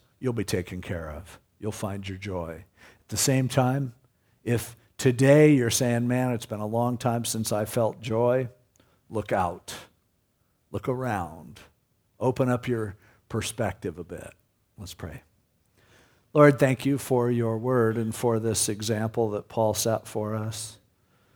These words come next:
Lord Jesus, the example that you ultimately set for us when you gave your life for us. God, help us to learn this, 'cause I know you want us to be happy.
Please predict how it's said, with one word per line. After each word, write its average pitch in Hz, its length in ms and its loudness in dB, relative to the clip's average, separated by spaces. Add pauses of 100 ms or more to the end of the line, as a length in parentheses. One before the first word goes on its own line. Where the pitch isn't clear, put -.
(400)
Lord 117 240 4
Jesus, 113 420 0
the 107 120 -2
example 110 480 -2
that 104 140 -2
you 104 160 -2
ultimately 110 520 -4
set 104 300 -4
for 123 180 0
us 117 160 -2
when 104 100 -8
you 95 120 -12
gave 107 240 -6
your 95 120 -8
life 101 300 -8
for 120 280 -8
us. 117 420 -10 (1900)
God, 120 340 2 (840)
help - 260 -4
us 185 300 2
to - 180 -4
learn 95 400 -2
this, - 560 -12 (1200)
'cause 127 180 -2
I 160 140 2
know 190 200 6
you 135 260 2
want 123 360 -2
us 117 280 -2
to - 120 -6
be 123 200 0
happy. 131 540 -4